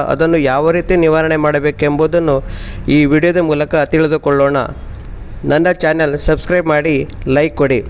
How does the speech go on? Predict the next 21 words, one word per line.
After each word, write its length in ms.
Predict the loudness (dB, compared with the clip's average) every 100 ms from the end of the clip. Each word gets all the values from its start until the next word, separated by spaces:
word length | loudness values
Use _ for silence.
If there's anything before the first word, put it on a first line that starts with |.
| -12 -18 -18 -18 -12 -2
ಕೆಲವರು 500 | 2 2 2 2 2 0 -6
ಚಿಕ್ಕ 240 | -6 -4 -2
ಮಕ್ಕಳನ್ನು 540 | -2 -2 0 0 2 0
ಕನಸಿನಲ್ಲಿ 560 | 0 0 2 2 2 0
ಕಂಡರೆ 460 | 0 0 0 2 0 -2 -10 -14 -20 -20 -20 -16 -6
ಇದು 220 | -2 2 2
ಯಾವುದೋ 400 | 4 2 2 0
ಪ್ರೇತದ 480 | 0 0 0 0 0
ಬಾಧೆ 320 | 0 0 0 0
ಎಂದು 220 | 2 2 2 -2
ಹೆದರಿಕೊಳ್ಳುತ್ತಾರೆ 960 | -2 0 0 2 2 0 0 0 2 -2 -8 -8 -2
ಮತ್ತು 260 | -2 0 0
ಕೆಲವರಲ್ಲಿ 600 | 0 0 0 2 2 0
ಬೇರೆ 260 | 2 2 2
ಬೇರೆ 220 | 2 2 2
ರೀತಿಯ 320 | 0 0 0 0
ಭಿನ್ನಾಭಿಪ್ರಾಯವಿರುತ್ತದೆ, 1160 | 0 2 2 0 0 0 2 0 0 -2 0 -2 -6 -14 -16 -16 -6
ಆದರೆ 340 | -2 0 0 0
ಅದು 160 | 2 2
ವಾಸ್ತವಿಕವಾಗಿ 880 | 2 0 0 0 0 2 2 2 0 2
ಹಾಗಿರುವುದಿಲ್ಲ. 680 | -2 0 2 2 2 0